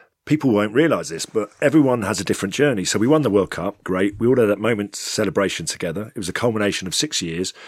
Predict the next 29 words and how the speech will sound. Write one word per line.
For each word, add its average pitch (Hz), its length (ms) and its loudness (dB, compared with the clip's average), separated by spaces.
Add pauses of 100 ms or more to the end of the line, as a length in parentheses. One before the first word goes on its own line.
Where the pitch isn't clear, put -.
(280)
and 104 120 -2
then, 104 320 0
boom, 117 280 2 (220)
that 127 160 -2
team, 107 480 0
and 113 120 -2
I 123 60 2
remember 156 320 2
this 92 200 -4
when 98 120 -6
we 104 140 -4
were 113 200 -2
in 107 60 -2
the 104 60 0
changing 120 320 -2
room 92 100 -8
afterwards 92 460 -6
and 87 100 -10
the 85 60 -12 (140)
trophy's 101 420 -4
there 104 260 2
and 92 100 -4
everyone's 90 240 -8
in 87 100 -10
tears, 131 380 2
some 90 140 -4
people 85 180 -6
are 87 40 -6
smiling. 120 420 -2